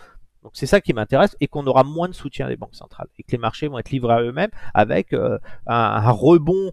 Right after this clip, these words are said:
euh, de déni, et derrière, bah, la, la phase de dire, bah, là, on s'est fait piéger une deuxième fois. Ceux qui avaient vendu là, ceux qui avaient acheté ici, qui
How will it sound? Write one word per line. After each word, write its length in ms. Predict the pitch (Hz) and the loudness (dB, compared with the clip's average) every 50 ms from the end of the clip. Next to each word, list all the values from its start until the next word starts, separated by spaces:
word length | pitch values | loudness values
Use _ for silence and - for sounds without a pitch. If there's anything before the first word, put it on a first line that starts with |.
| - - - - - - | -12 -18 -20 -14 -2 0
euh, 240 | 120 117 117 117 120 | 2 4 4 2 2
de 160 | 113 120 120 | 2 -2 -4
déni, 480 | 113 - 139 139 147 160 190 233 262 - - - - - - | 4 6 4 6 6 4 2 2 2 0 -4 -14 -6 -4 -2
et 60 | 127 | 2
derrière, 480 | - 127 92 92 113 156 202 220 160 | 2 2 2 4 2 4 4 4 4
bah, 240 | 107 98 87 85 87 | 2 -2 -4 -4 -4
la, 180 | 90 78 69 85 | -4 -4 -4 -4
la 140 | 104 104 101 | -2 -2 -2
phase 300 | - - 180 190 175 - | 2 6 6 6 6 4
de 100 | 123 113 | 0 -4
dire, 260 | 117 139 160 156 131 | -2 0 0 0 0
bah, 160 | - 90 101 | -2 -4 -4
là, 60 | 131 | -4
on 80 | 151 151 | -6 -6
s'est 140 | - - - | -8 -8 -6
fait 160 | - 127 - | -6 -6 -6
piéger 300 | - - 131 110 143 151 | -2 -4 -4 -2 -2 -6
une 120 | 147 131 | -8 -4
deuxième 320 | 120 135 123 127 139 139 135 | -4 -2 0 0 -2 -4 -4
fois. 220 | - 143 135 135 | -4 -4 -4 -4
Ceux 160 | - - 135 | -4 -8 -10
qui 100 | - - | -4 -2
avaient 220 | 131 123 117 131 127 | -2 0 0 -2 -4
vendu 320 | 127 135 135 131 139 139 | -4 -6 -8 -6 -2 0
là, 260 | 139 139 139 127 - - - - - - | 2 2 2 2 0 -4 -12 -20 -20 -18
ceux 220 | - - - 156 | -12 -6 -6 -6
qui 100 | 139 - | 2 2
avaient 140 | 156 131 135 | 2 4 4
acheté 260 | 131 131 - - 135 | 2 0 0 -2 -2
ici, 360 | 131 123 - - 160 165 156 - | -2 -2 -4 -4 -4 -4 -4 -4
qui 120 | - - | -8 -14